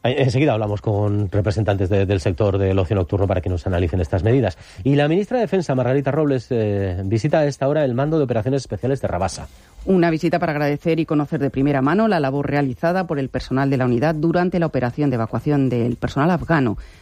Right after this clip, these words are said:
Speaker 2: tras la recuperación del país por parte de los talibanes.
Speaker 1: Y Sonia Martín está en el acuartelamiento alférez,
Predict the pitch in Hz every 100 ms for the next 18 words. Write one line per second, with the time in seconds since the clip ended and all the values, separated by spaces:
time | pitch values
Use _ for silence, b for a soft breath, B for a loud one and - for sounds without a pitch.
0 | B 156 139 143 131 - 139 127 151 143
1 | 135 139 - 123 131 - - 131 - 139
2 | - 156 - 135 139 120 - 110 - -
3 | - 127 151 147 139 156 147 127 147 143
4 | 139 131 131 175 139 139 139 131 147 143
5 | 139 127